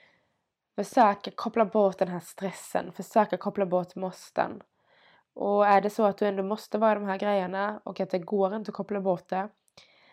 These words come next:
så tänk till nästa stund du får den här tiden för dig själv. Och jag, jag känner att jag bara sitter här och babblar. <laughs> Jag vet inte riktigt vad jag vill komma till med det här avsnittet. Jag vill bara mest hälsa er en god jul.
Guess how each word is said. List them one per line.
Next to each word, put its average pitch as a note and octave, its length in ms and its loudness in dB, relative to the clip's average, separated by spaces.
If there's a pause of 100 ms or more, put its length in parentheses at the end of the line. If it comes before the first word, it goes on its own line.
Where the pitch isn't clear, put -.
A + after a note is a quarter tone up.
(140)
så - 380 -8
tänk A3 380 -8
till G#3 200 -4
nästa G3+ 440 -2
stund G3 500 -4
du G#3+ 80 -6
får G3 220 -6
den F#3 140 -8
här F3+ 160 -6
tiden F#3+ 440 -8
för G3+ 120 -12
dig F3 120 -8
själv. - 320 -10 (2250)
Och G3 320 -2
jag, G3 360 -2 (1700)
jag - 120 -6
känner A3+ 260 0
att G3 60 -2
jag G3 100 -2
bara F#3 80 2
sitter F#3 260 -2
här F#3+ 120 -2
och F#3+ 60 -2
babblar. F#3 560 -2
<laughs> - 0 - (1500)
Jag A#3 120 0
vet A#3 180 0
inte A3 160 -2
riktigt G#3 260 -2
vad G#3 120 6
jag G3+ 60 6
vill G3 140 0
komma F#3+ 320 0
till G3 220 0
med G3 180 -2
det F#3+ 40 -2
här F#3 220 -2
avsnittet. - 720 -2
Jag A3 100 0
vill G#3+ 140 -2
bara G3+ 200 -2
mest F#3+ 280 -8
hälsa F#3 280 -4
er F#3 120 -4
en F#3 180 -8
god F3+ 220 -6
jul. G3 380 -4